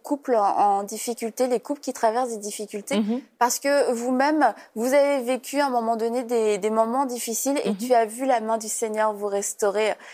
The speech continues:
Speaker 2: Amen.
Speaker 1: Et on voudrait, dans cette première émission, juste peut-être rétablir les, les bases. C'est quoi un mariage ? Qu'est-ce que Dieu pense, euh, du mariage ? Est-ce que c'est important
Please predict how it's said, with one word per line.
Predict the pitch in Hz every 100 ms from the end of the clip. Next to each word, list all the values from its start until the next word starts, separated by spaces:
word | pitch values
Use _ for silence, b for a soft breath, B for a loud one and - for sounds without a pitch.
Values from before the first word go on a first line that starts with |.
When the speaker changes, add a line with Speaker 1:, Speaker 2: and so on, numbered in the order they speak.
| B
Speaker 2:
Amen. | - 160 175 156 143
Speaker 1:
Et | 220
on | 214
voudrait, | 214 220 240 269
dans | 277
cette | 240 233 -
première | 240 240 269 254
émission, | 214 214 269 302 B B
juste | 233 302 -
peut-être | 247 254 262
rétablir | 262 247 240 233 214 240 262
les, | 233 202 202
les | 208
bases. | 196 220 240 233 202 B
C'est | - - 233
quoi | - 302
un | 285
mariage ? | 233 196 214 240 -
Qu'est-ce | 311 -
que | -
Dieu | 214 202 262 285 -
pense, | 226 247 240 -
euh, | 208 190
du | 185 208
mariage ? | 214 196 196 220 240
Est-ce | 214 208
que | 269
c'est | -
important | 226